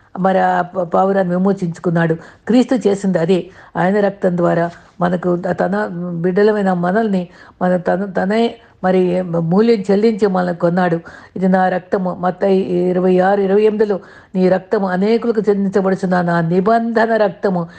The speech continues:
ఈ మాట మనం బాగా గుర్తుపెట్టుకోవాలి. నిబంధన, క్రీస్తుతో మనకు నిబంధన ఉందండి. ఆ నిబంధన రక్తం, క్రీస్తు చనిపోవటకు ముందు రాత్రి చెప్పిన క్రీస్తు మాట,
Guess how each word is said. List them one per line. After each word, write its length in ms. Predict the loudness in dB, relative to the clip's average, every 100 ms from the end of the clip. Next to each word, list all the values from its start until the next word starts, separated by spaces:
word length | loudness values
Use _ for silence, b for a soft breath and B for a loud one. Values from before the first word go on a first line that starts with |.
| B B
ఈ 140 | 0 2
మాట 320 | 2 0 0
మనం 340 | -2 -2 -2
బాగా 280 | 0 0 0
గుర్తుపెట్టుకోవాలి. 800 | -2 -4 -4 -4 0 0 0 -4 B B 0
నిబంధన, 800 | 2 2 2 2 2 2 0 -4 b b -2
క్రీస్తుతో 480 | 0 2 0 0
మనకు 260 | 0 -2 -2
నిబంధన 400 | -2 0 0 0
ఉందండి. 500 | -2 -2 -2 -2 -6 B B -6
ఆ 100 | -4
నిబంధన 480 | -2 -2 -2 -2 -2
రక్తం, 340 | -4 -4 -6
క్రీస్తు 560 | -6 -12 _ 0 0 2
చనిపోవటకు 500 | 0 0 0 0 -2
ముందు 240 | -2 0
రాత్రి 340 | 0 0 -4 -4
చెప్పిన 260 | -6 -4 -4
క్రీస్తు 360 | -2 -4 -2 0
మాట, 280 | 0 0